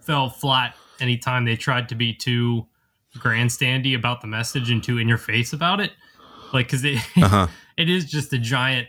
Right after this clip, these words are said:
Speaker 1: metaphor for climate change, and I think they kinda rewrote some of it to be a metaphor for covid at the same time. But it, it, I enjoyed it. I thought it
Speaker 2: Yeah.
Speaker 1: was funny, and I, I liked it best when I was just kinda, like, laughing at it as a comedy,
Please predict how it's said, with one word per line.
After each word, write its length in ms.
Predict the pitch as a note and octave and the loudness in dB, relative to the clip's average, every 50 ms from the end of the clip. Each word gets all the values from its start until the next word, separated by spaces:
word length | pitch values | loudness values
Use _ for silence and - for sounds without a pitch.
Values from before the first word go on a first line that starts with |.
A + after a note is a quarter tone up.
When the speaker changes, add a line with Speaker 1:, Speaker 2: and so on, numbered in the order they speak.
| _ - | _ -4
Speaker 1:
metaphor 640 | B2 A#2+ B2 B2 B2+ A#2+ A2+ - - A2+ A2 A2 G#2+ | -2 0 2 2 2 0 -2 -4 -6 -6 -4 -4 -4
for 560 | - - - B2 A2+ A2+ A2+ A2 G#2+ G#2+ - - E3+ - | -4 -6 -6 -4 0 0 2 0 0 -2 -8 -14 -12 -4
climate 400 | - C#3 B2 A#2+ A#2+ A#2+ A#2+ - | 0 0 2 2 0 -2 -6 -6
change, 360 | - A#2 G#2+ A2+ A#2 A2 G#2+ | -6 -4 -4 -2 -2 -2 -2
and 100 | A#2 A2 | -2 -2
I 60 | A2+ | -2
think 260 | A2 - C3 A#2 G#2+ | -2 -2 -2 -4 -2
they 200 | - A#2+ A2+ A2+ | 0 -2 -2 0
kinda 260 | - - B2 A2 G#2 G#2 | 0 -2 -2 -2 -4 -6
rewrote 500 | A2 A#2 B2 B2 A#2 A2+ A#2 B2 A#2 - | -6 -2 0 0 2 2 0 -2 -4 -4
some 160 | - A#2+ A2+ | -4 -2 -2
of 100 | A2 A2 | -2 -2
it 140 | A#2+ A2+ - | -4 -4 -2
to 160 | - A#2+ G#2+ | -2 -2 -2
be 160 | G#2+ G#2+ A2+ | 0 0 -2
a 40 | G#2+ | 0
metaphor 380 | A2 A2+ A2+ A2+ - - A#2+ A2 | 0 2 0 0 0 -2 -10 -12
for 140 | - A#2+ A2+ | -10 -12 -10
covid 360 | - - A2 G#2+ G#2 G#2+ G#2 | -8 -6 -6 -4 -4 -4 -4
at 100 | A2+ - | -6 -6
the 80 | - A2 | -8 -6
same 240 | - - A2 G#2+ G#2 | -4 -2 -2 -2 -2
time. 320 | - A#2 A2+ A2 G#2+ - _ _ _ - _ _ _ - - _ _ | 0 0 0 0 -2 -4 _ _ _ -20 _ _ _ -20 -20 _ _
But 120 | B2 C3+ C#3 | 0 0 0
it, 140 | D3 D3+ | 0 -2
it, 140 | - E3+ E3 - _ _ _ - - - - - C3+ - - - | -4 -8 -10 -10 _ _ _ -16 -14 -12 -10 -10 -10 -10 -4 0
I 120 | F3+ G#3+ | 2 2
enjoyed 380 | A3 G3 E3+ C3+ D3 D3 D3+ D3 | 4 4 2 2 2 2 2 2
it. 80 | B2+ C3 | 2 0
I 100 | C3 B2+ | -2 0
thought 140 | - - A2 | 2 4 6
it 40 | G#2 | 6
Speaker 2:
Yeah. 80 | F2+ | 6
Speaker 1:
was 100 | F2 E2 | 4 2
funny, 460 | - C#3 B2+ B2+ C3 B2+ B2 A#2+ - _ _ _ B2 | 0 0 0 2 2 0 -2 -2 -6 _ _ _ -2
and 280 | B2 A#2 A#2 B2 A#2+ A#2+ | 0 2 2 0 -2 -2
I, 320 | C3+ C3+ C3+ C3 C3 A#2+ - | 0 0 0 0 -2 -4 -4
I 100 | - D#3 | 0 0
liked 260 | E3 D#3+ D#3+ D#3 - | 2 2 2 0 0
it 100 | D3 A#2+ | -4 -4
best 260 | A2+ C3+ C3+ C3+ - - | -2 0 0 0 -2 -2
when 120 | C#3+ A#2+ | -2 -2
I 60 | A#2+ | 0
was 120 | B2 A#2+ G#2+ | 0 0 0
just 180 | B2 A#2+ - - | -2 -2 0 0
kinda, 180 | C3 A#2+ B2 | 0 0 0
like, 180 | B2 A#2 - - | 0 -2 -2 -2
laughing 440 | B2 A2+ A#2 A2+ - - A2 A2 A2 | -2 -2 -2 -2 -2 -4 -6 -6 -6
at 100 | A2 - - - - - _ _ | -6 -8 -10 -14 -18 -20 _ _
it 220 | - B2 A#2 A2+ A#2 | -6 -4 -4 -2 -2
as 180 | A2 A2+ G#2+ | -2 -2 -2
a 40 | A#2 | -2
comedy, 520 | - - A2+ G#2 A2 A2 G#2 G2+ G#2 G#2 | -2 0 0 2 2 2 0 -2 -4 -8